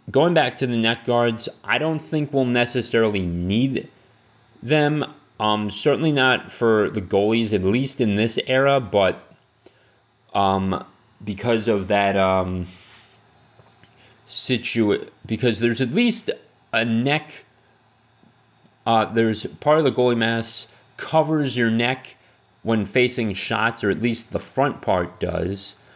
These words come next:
Um, and, and I think there are still neck guards that some goalies wear as well. So goalies are fine, um, in terms of that situation.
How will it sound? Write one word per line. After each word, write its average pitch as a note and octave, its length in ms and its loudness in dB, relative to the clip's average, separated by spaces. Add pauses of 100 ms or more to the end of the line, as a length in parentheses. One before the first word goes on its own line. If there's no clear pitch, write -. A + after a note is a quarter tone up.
(420)
Um, G2 500 0 (1400)
and, A2+ 400 0 (400)
and A#2+ 120 0
I A#2+ 100 0
think F3+ 240 -2
there C3 220 2
are A2+ 200 4
still A#2+ 520 0 (100)
neck G#2 260 -2
guards A2 360 0
that F#2+ 180 -2
some G#2 320 -2
goalies G2+ 500 0 (380)
wear G2 500 -2 (400)
as F2 160 -6
well. G2+ 240 0
So F#2 520 -2 (800)
goalies D#3+ 340 4
are G#2+ 40 -2
fine, F#2+ 460 -4 (320)
um, G2 260 -2
in F#2+ 140 -4
terms G2+ 360 0
of F2+ 80 0
that F#2 400 -2 (220)
situation. F#2+ 1000 -4